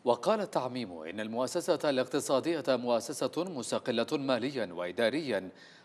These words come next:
ومهام تعيين مدراء الفروع والإدارات من صلاحيات مديرها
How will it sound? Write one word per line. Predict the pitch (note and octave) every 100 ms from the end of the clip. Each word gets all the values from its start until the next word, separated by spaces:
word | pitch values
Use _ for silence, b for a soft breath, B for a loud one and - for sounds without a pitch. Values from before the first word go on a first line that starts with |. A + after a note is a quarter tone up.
| B A#2
ومهام | A#2+ A2+ F#3+ G#3+ F#3
تعيين | - B2+ G2+ A2+ D3+ B2+ F#2
مدراء | F#2+ F#2 A2+ C3+ D3+
الفروع | A2 B2 B2+ F3 C3 G2
والإدارات | G2 F#2+ G#2 G#2 C#3 C#3
من | C#3 C#3+
صلاحيات | - G#2 F#2+ A2+ C3+ C3+
مديرها | C3 B2+ D#3+ C#3 A2 A2+ A2+